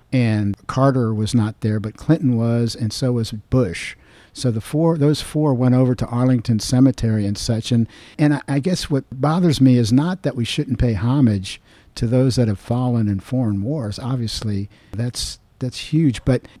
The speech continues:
the fact that we continue to get into these wars of choice that,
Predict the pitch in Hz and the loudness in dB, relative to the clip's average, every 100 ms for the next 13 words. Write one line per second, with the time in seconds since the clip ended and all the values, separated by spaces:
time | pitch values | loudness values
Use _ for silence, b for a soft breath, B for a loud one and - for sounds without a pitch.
0 | - 123 - 180 196 - 151 131 123 131 | -4 -4 0 0 0 0 2 2 4 4
1 | 120 147 165 147 123 120 101 123 143 - | 6 8 10 8 8 2 4 4 4 4
2 | 131 - 110 113 107 110 120 127 110 - | 2 4 4 4 4 4 6 4 4 -2
3 | - 131 127 - - 107 - | 2 4 4 2 0 -2 -2